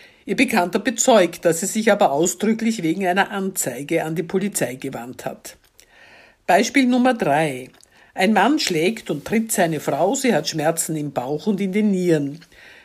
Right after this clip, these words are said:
Die herbeigerufenen Polizisten sagen, ohne ärztlichen Befund könne keine Anzeige erstattet werden.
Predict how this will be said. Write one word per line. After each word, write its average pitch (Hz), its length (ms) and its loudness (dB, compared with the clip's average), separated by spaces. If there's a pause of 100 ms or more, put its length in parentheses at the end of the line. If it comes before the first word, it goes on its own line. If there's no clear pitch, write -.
(140)
Die 220 80 2
herbeigerufenen 254 840 4
Polizisten 220 600 -2
sagen, 262 440 4
ohne 254 320 2
ärztlichen 165 560 -2
Befund 202 500 -2
könne 185 300 2
keine 160 380 -4
Anzeige 151 540 -6
erstattet 123 600 -10
werden. 120 380 -12